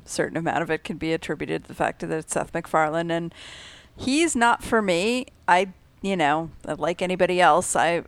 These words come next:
I like a healthy dose of original Family Guy, but anything else, I, ha-, really from him has not been for me. Um, this is just felt to me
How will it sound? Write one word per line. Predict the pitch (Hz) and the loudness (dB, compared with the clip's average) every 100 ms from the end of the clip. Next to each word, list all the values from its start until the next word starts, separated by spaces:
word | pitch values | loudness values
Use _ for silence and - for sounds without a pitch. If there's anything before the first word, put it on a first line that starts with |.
| - | -4
I | 175 | -2
like | 175 175 | 0 -2
a | 185 175 _ _ _ _ - - - - - | -4 -8 _ _ _ _ -20 -20 -18 -18 -16
healthy | - 214 208 196 | -4 0 0 -2
dose | 175 185 185 - | 0 2 2 0
of | 156 160 - - - - | -2 -4 -12 -18 -20 -4
original | 175 143 170 214 220 | -2 0 0 0 0
Family | - 226 226 233 | 2 2 2 2
Guy, | 226 240 247 | 4 4 4
but | 196 175 165 - - - | 4 4 4 -2 -16 -8
anything | 180 202 214 202 175 | -2 0 0 0 2
else, | 160 185 214 - - - - - _ - | 4 4 2 -2 -6 -10 -18 -20 _ -18
I, | - 175 160 - | -4 -4 -4 -8
ha-, | 180 190 | -6 -2
really | 190 180 180 156 | 0 2 0 -4
from | - 175 | -4 -2
him | 170 151 | 0 0
has | 165 165 170 | 2 2 2
not | 185 147 - | 2 -2 -2
been | 147 | -4
for | 151 123 | -2 -4
me. | - - - - - - - - - - | -2 -6 -8 -12 -20 -20 -20 -20 -14 -2
Um, | 185 180 170 170 214 - _ _ _ _ - - - - _ _ _ _ _ _ | 2 4 2 0 -8 -14 _ _ _ _ -20 -20 -20 -20 _ _ _ _ _ _
this | - 277 330 | -2 0 0
is | 311 - - | -2 -4 -2
just | 277 302 - - | 4 4 2 -6
felt | - - 240 240 247 - | -12 0 4 4 2 -4
to | - | -4
me | 220 214 208 208 202 196 | 0 0 0 -2 -4 -6